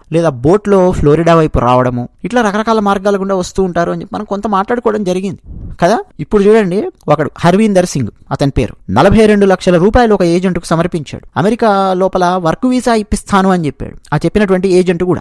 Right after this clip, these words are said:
అంటే దాదాపు ఏజెంట్ ఇతన్ని మోసం చేసినటువంటి పరిస్థితి. అంటే ఇతని వెర్షన్ వింటూ ఉంటే కొంతమందికండి పాపం వాళ్లకు ఈ ఎడ్యుకేషన్ కూడా సరిగ్గా ఉండకపోయేసరికి ఏ వీసా మీద వీళ్ళు నన్ను తీసుకెళ్తున్నారు, ఎట్లా పంపిస్తున్నారు అన్నటువంటి అవగాహన కూడా ముందు ఉండదు.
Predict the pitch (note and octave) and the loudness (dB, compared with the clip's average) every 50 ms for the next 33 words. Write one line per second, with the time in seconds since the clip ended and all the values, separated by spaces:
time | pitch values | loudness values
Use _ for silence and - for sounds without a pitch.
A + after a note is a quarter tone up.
0 | - _ - G#3 G3+ E3+ A2+ - - G3 A3 B3+ B3+ B3+ G#3 G3+ A3+ G#3+ B3 A#3 | -6 _ -10 -6 -6 -4 -2 0 2 2 2 2 2 0 0 0 0 0 0 0
1 | A#3 A3 G#3 G#3 G3+ G3+ G3+ G#3 A3 G3+ F3 E3 G3+ - B3+ A#3+ A#3+ A3+ G#3 - | 0 -2 -2 -2 0 0 0 0 -2 0 0 0 0 0 2 2 2 2 2 0
2 | G3 F3 F#3 F3+ A3 - - F#3 F3 F3+ - - C#3+ - _ - - E3 F#3+ - | 0 0 0 -2 -2 0 0 0 0 -2 -4 -8 -12 -14 _ -10 -8 -8 -8 -4
3 | F3 - G3+ G3+ F#3 F3 F3+ - A3 G#3+ G3 F#3 F3 E3+ F#3+ F3 C#3 A#2+ - - | -2 -2 0 2 2 0 0 0 -2 0 0 -2 0 0 0 -2 -2 -4 -10 -14
4 | _ - C3 B2+ D3 D#3+ F#3+ A3 A#3+ A3+ A3+ - F#3+ F#3+ G3 G#3 G#3 G3 F#3 F#3 | _ -10 -8 -4 -2 0 0 2 2 0 2 2 2 2 2 2 2 2 0 0
5 | F#3 - G#3 A#3+ F4+ G4+ - _ _ - F3+ F3+ - D#3 D3 F#3+ G#3 B3+ B3+ B3 | 0 -2 -2 -2 -2 -4 -6 _ _ -10 -8 -6 -6 -4 -4 -2 -2 0 0 0
6 | A#3+ A3+ A3 A3 G#3+ - G3+ G3 F#3 G3+ F#3+ F3+ G3 G3+ G#3 F#3 G3 F#3 F3+ - | 0 0 0 0 0 0 -2 -2 -2 -2 -2 -2 -2 -2 -2 0 0 0 -2 -2
7 | D#3+ C#3 - - - - - _ - - - - - - B2+ A#2+ B2 D3+ F#3 A3+ | -6 -8 -6 -8 -10 -10 -10 _ -20 -18 -18 -18 -16 -14 -8 -2 2 2 2 4
8 | A3+ A#3+ A#3+ - A#3 A3+ A3 A3 A3 A3 G#3+ G3+ G3+ G3 G3 F#3+ F#3 F3+ F3 - | 2 2 0 0 0 0 2 2 2 2 2 0 0 -2 -4 -4 -4 -4 -4 -6
9 | E3+ F3+ - - F#3 F3 D#3+ - D3+ D3 D3 D#3 F#3+ F#3 C#3+ - - G#3+ G#3+ A3 | -8 -8 -6 -4 -4 -4 -4 -4 -4 -4 -4 -4 -4 -4 -4 -2 -2 0 0 0
10 | G#3+ G#3 F#3+ - G3 F#3 F3+ F3+ F3 E3+ E3+ D#3+ - E3+ D#3+ C3+ C3+ D#3+ F#3 G3+ | -2 -4 -6 -6 -6 -6 -4 -4 -4 -4 -6 -8 -6 -2 0 2 2 4 4 4
11 | G#3 G3+ G3+ F#3 F#3 G3 A#3 A#3 G3 G3 G3+ G3+ G3 F#3 G3 F#3+ - | 4 4 2 2 2 2 2 2 0 2 2 2 2 4 2 0 -2